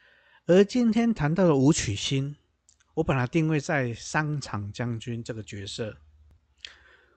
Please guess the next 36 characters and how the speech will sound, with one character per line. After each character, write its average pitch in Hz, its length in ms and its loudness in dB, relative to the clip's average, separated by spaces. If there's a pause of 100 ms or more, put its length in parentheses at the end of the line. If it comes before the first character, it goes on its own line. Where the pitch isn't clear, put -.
(120)
为 247 120 2
什 180 140 0
么 139 100 2
定 175 160 2
位 175 60 4
在 170 160 4
商 160 200 0
场 127 200 0
将 139 180 2
军 143 220 0
呢？ 135 280 -6 (600)
因 202 180 -2
为 196 480 0 (240)
学 151 340 -2
过 208 120 0
紫 151 160 0
微 175 80 2
斗 127 160 0
数 180 220 -4
的 127 60 0
人 101 80 -2
都 123 140 -4
知 120 160 -6
道， 113 260 -6 (600)
武 170 160 2
曲 - 180 0
它 151 160 0
是 151 160 -4
颗 143 260 0
财 113 320 -4
星。 117 420 -4 (1400)
财 151 300 0
星 196 360 2
呢， 160 200 2
其 175 160 -2
实 127 440 -2